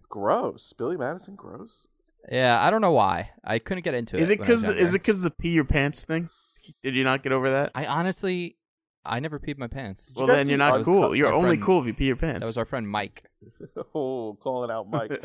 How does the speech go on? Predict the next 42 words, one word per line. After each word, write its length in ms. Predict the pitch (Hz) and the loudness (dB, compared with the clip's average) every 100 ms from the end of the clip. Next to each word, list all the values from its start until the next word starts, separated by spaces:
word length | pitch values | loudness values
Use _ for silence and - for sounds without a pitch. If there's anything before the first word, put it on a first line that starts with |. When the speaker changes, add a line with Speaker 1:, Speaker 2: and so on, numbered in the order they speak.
| 151 | -8
Speaker 3:
<laughs> 80 | 165 | -6
Speaker 2:
Our 60 | 147 | -4
friend 300 | 135 113 107 _ _ _ | -4 -4 -8 _ _ _
Mike 600 | - 110 117 117 - - - | -18 -4 -2 -2 -6 -14 0
Speaker 3:
Mike, 280 | 165 165 101 | 4 4 4
Speaker 2:
Demaro. 180 | 104 | 4
Speaker 3:
avid 280 | 190 214 175 | 4 4 4
listener 320 | 170 196 220 | 4 6 6
of 60 | 127 | 8
the 80 | 233 | 6
Speaker 1:
Oh 40 | |
my 100 | 143 147 135 | 10 10 10
Speaker 3:
podcast 200 | 131 139 | 8 4
till 100 | 247 233 254 | 4 6 6
now. 280 | 135 101 | 6 2
Speaker 1:
God. 120 | 110 - - _ _ - | -2 -10 -20 _ _ -2
Terrible. 560 | 233 269 240 196 110 117 - - | 2 4 2 0 -4 -6 -8 -12
Speaker 2:
<laughs> 200 | - - | -6 2
Speaker 1:
What 180 | 392 - | 2 2
settings 460 | - 262 247 151 | 2 2 2 -4
do 100 | - | -6
you 40 | 110 | 2
have 180 | 104 101 | 2 2
on 100 | 95 | -2
Speaker 2:
Name 80 | 95 | -6
Speaker 1:
here? 120 | 98 | -8
Speaker 2:
names. 540 | 95 95 117 - _ _ | -10 -14 -18 -20 _ _
Speaker 1:
What 120 | - | -8
is 80 | 294 | -6
going? 160 | 254 160 | 0 0
I 40 | |
feel 120 | 170 262 | 0 -6
like 60 | - | -8
I'm 140 | 165 _ - 135 135 | -12 _ -20 -20 -2
running, 300 | 160 190 110 | 0 0 -2
like, 160 | 101 107 | -6 -8
a 60 | |
mile 340 | 110 131 151 139 | -4 -2 -2 -4
a 60 | |
minute 260 | 143 120 - | -6 -8 -12
right 140 | 80 | -18
now. 120 | 73 | -20